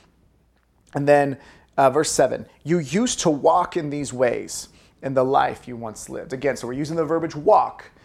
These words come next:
because it ties into here, verse seven, that to walk with God, we need to put away the things of how we used to live and to become who God has called us to be when we live. And so,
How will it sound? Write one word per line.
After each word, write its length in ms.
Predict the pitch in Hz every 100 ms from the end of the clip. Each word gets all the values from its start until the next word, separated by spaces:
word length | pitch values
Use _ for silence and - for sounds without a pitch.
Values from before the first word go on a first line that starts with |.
| - - - -
because 220 | 135 143
it 100 | 139
ties 360 | - 165 170 156
into 140 | 160
here, 220 | - 151
verse 240 | 139 143 -
seven, 400 | 151 131 113 113
that 180 | - - -
to 100 | 143
walk 340 | 135 185 185
with 120 | 160 -
God, 180 | 160
we 120 | 147 147
need 120 | 143
to 60 |
put 240 | 143 - 156
away 460 | 143 127 185 214
the 120 | 190 160
things 400 | - 135 123 127
of 120 | -
how 160 | 120
we 140 | 127 120
used 400 | 117 175 185 -
to 80 | 120
live 340 | 107 98 - _ _ _ _ _ _ _
and 100 | 135
to 40 | 127
become 560 | 135 - 214 156 127 131
who 140 | 139
God 240 | 127 117 123
has 100 | -
called 300 | - - -
us 140 | -
to 100 | -
be 320 | 127 175 - 127
when 180 | 117 117
we 100 | 123
live. 340 | 123 - - - _ _ _ _ _ - - - -
And 100 | 160
so, 300 | 185 170